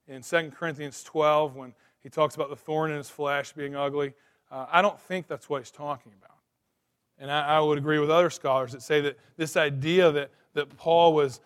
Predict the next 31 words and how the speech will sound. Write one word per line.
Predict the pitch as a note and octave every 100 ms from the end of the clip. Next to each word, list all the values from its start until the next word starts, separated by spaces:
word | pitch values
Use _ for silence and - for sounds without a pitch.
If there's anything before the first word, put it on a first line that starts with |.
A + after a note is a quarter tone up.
| _ _
uh, | D3 C#3+
untimely | D#3+ D#3+ - E3 D#3+ C#3+
born | C#3 D3+ E3+
doesn't | D3 C#3 D3
mean | D3+ D#3
he's | D3
some | - D3 C3+ _ _
half-baked | - D#3 D#3 D#3 - _ _ C3 A2+ D3 D#3 D3 - _ _
preemie | - D#3+ E3 D#3+ C3+ C3 C#3
that, | C#3 -
that | C#3+ C3
reflects | C#3 C3 - D3 C#3+ - - _
more | C#3 C#3 D3 D3
of | C3+
a |
Far | B2+ D3+ D#3
Side | D#3 D3 C3 C3
cartoon | C#3 B2+ - C3+ C3 B2+ _ _
than | D3 C#3
humanity. | C#3+ C#3+ D3 C#3 B2+ G2 _ _ _ _ _ _ _ _ _ _
Uh, | B2+ A#2+
I | B2
think | - E3+ E3+ _
what | D#3 C#3
it | C3+
means | C#3 D3 F#3 D3
is, | C#3 C3+ B2+ - _ _ _
uh, | C#3 B2+ C#3+
that | C#3+ C#3+ _ _
the, | - - _ _ _ _
the | D3 C#3+ C#3